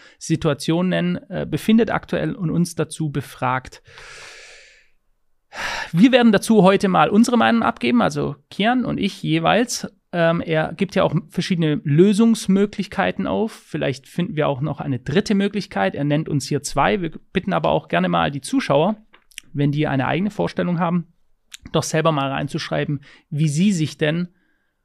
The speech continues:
an Stelle dieser Person in dieser Problemsituation verhalten würden. Ich lese mal vor. „Guten Tag, mich beschäftigt zurzeit ein Thema, wozu ich gerne mal eure Meinung wissen würde.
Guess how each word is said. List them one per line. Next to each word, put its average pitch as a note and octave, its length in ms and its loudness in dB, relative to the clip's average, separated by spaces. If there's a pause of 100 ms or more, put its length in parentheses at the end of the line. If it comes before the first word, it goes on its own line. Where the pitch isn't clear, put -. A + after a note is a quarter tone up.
(460)
an D3 460 0
Stelle F3+ 440 4
dieser F3+ 300 0
Person E3+ 680 2 (480)
in D3+ 260 2
dieser F#3+ 240 4
Problemsituation D#3+ 960 0
verhalten C#3 440 -2
würden. C3 300 -6 (880)
Ich - 80 -6
lese G3 160 6
mal D3+ 100 2
vor. - 260 -8 (260)
„Guten B3+ 260 6
Tag, G#3+ 460 0
mich - 200 0
beschäftigt G3 480 -4
zurzeit E3 360 0
ein C#3+ 160 -2
Thema, G3+ 420 2
wozu D#3+ 260 -4
ich - 140 -6
gerne E3 220 -2
mal D#3+ 200 2
eure D#3 260 0
Meinung C#3+ 400 0
wissen C3 260 -4
würde. C3+ 320 -8